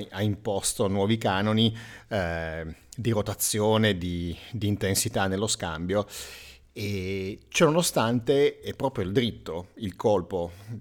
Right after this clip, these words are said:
che ha rappresentato lo spauracchio per un paio di generazioni di, di giocatori che l'hanno affrontato,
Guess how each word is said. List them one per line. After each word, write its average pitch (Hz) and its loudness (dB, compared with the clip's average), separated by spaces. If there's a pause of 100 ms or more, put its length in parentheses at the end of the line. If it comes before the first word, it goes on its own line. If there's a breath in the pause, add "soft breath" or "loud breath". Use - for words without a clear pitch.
(260)
che 92 -4
ha 90 -6
rappresentato 110 0
lo 98 4
spauracchio 101 2
per 87 -2
un 85 -6
paio 101 -2
di 95 -2
generazioni 95 -2
di, 87 -2
di 87 -6
giocatori 101 -2
che 95 -8
l'hanno 98 0
affrontato, 117 -2